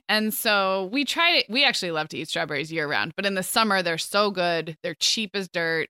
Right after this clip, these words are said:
You can get 'em everywhere. The organic ones are really affordable. They're delicious.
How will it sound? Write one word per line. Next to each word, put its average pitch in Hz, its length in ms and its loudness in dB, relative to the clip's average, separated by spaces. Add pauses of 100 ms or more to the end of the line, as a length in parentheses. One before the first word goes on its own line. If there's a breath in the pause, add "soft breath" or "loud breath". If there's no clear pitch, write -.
You 170 140 -8
can 170 240 -8
get 214 140 4
'em 202 160 0
everywhere. 175 600 0
The 156 140 -6
organic 202 460 0
ones 190 200 0
are 190 80 -2
really 175 260 0
affordable. 170 520 -4
They're 165 120 -4
delicious. 175 840 -2